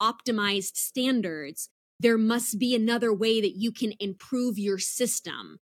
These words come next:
and that you can control this being.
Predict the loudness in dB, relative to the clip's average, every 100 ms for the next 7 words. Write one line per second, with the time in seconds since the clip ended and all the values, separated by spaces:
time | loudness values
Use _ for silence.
0 | _ 0 0 0 -4 -2 -2 -4 -4 -6
1 | -6 -4 0 0 0 -2 -4 -4 -2 -4
2 | -8 -12 -16